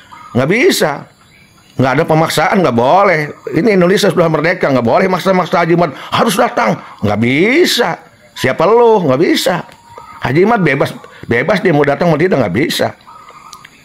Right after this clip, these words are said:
Nggak bisa. Karena Haji Imad jelas persyaratannya. Taufik Segap datang, R A resmi datang, datang. Itu kan sudah jelas. Itu hak Haji Imad untuk nolak siapapun.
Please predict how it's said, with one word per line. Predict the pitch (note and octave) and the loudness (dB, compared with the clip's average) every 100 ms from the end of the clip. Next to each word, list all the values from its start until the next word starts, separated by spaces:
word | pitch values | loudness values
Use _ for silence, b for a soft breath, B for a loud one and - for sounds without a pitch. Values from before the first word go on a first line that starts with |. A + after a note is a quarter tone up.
| _ _ - | _ _ -4
Nggak | G#2+ F#3+ | -2 0
bisa. | A#3 - A2 - _ _ _ _ _ _ _ - - | 0 -2 -4 -12 _ _ _ _ _ _ _ -18 -8
Karena | - F#3+ - | -4 -2 -2
Haji | D#3+ C#3+ C#3 | -4 0 0
Imad | A3+ G3 | 0 0
jelas | C#3+ G3+ D#3 - | 0 0 -2 -4
persyaratannya. | D#3+ D#3+ E3 F3 G3 E3+ D#3 C3+ - B B B B - | -6 -2 -2 -2 -2 -2 -2 -4 -12 B B B B -2
Taufik | E3 F#3+ - | 0 0 0
Segap | E3 E3+ | -2 0
datang, | D#3 C#3 F#3 C4 C4 B3+ - - - - - - - | -2 -2 -2 0 -2 -4 -14 -20 -20 -20 -20 -12 -4
R | D#3+ | -2
A | D#3+ E3 | 0 0
resmi | D3+ C#3 D#3+ | -2 0 0
datang, | C#3+ C3 E3 B3+ C4+ C4+ | 0 -2 -2 0 -2 -4
datang. | E3+ A#3 - A#3 G3 - - | -4 -2 -2 -2 -2 -6 -8
Itu | G#2+ - | -6 -2
kan | C4+ C#4+ | -2 0
sudah | C#4+ B3 | 0 0
jelas. | D#4 G4+ A#2+ - - - - _ _ _ _ _ _ _ - | 0 0 -2 -6 -16 -20 -20 _ _ _ _ _ _ _ -8
Itu | - B3 | -2 0
hak | G3+ - | 0 0
Haji | E3 D3 C3+ F#3+ | -2 0 0 0
Imad | C4 F#3+ - | 0 -2 -2
untuk | F3 F3 | -2 0
nolak | F3+ F3 E3+ | 0 0 0
siapapun. | E3 A3 A#3+ - D#3 E3 | -2 0 -2 0 0 -2